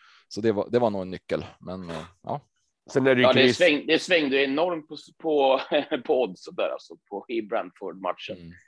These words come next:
Speaker 3: Helt plötsligt, helt plötsligt slog, stod ju Wolves i så här tre och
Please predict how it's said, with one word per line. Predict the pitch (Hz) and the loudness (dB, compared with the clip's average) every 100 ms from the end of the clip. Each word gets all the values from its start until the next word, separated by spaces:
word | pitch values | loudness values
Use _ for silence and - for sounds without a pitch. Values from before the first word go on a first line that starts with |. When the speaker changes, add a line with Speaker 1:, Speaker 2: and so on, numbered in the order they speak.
| - | -2
Speaker 3:
Helt | 123 127 | 0 2
plötsligt, | 165 143 131 | 2 2 2
helt | 120 131 | 4 2
plötsligt | 160 139 113 | 0 -4 -4
slog, | 117 110 - | -4 -4 -4
stod | 120 113 | -2 -2
ju | |
Wolves | 107 139 131 123 | 0 0 -2 -4
i | 127 | -6
så | 117 | -2
här | 107 | -2
tre | - - 98 | -2 -2 0
och | 98 | 0